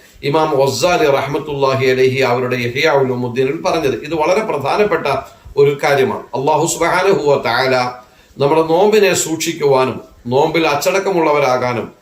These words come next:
നമ്മുടെ സംസാരങ്ങളിലും നമ്മുടെ ഇടപെടലുകളിലും പ്രവർത്തനങ്ങളിലും സമീപനങ്ങളിലുമെല്ലാം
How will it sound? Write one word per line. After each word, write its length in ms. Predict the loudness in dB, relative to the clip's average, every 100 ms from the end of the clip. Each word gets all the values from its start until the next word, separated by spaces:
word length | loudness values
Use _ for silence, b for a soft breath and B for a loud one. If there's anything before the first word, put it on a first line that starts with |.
| b b -6
നമ്മുടെ 180 | -4 -2
സംസാരങ്ങളിലും 1000 | -2 -2 -2 0 2 2 2 2 -4 -14 b b -4
നമ്മുടെ 640 | -2 2 2 2 0 -4 -2
ഇടപെടലുകളിലും 1200 | 0 2 2 2 2 2 2 2 2 2 0 -2 -4
പ്രവർത്തനങ്ങളിലും 840 | -2 0 0 0 0 0 0 -2
സമീപനങ്ങളിലുമെല്ലാം 1300 | -2 -4 0 2 2 2 2 2 2 2 0 -2 -8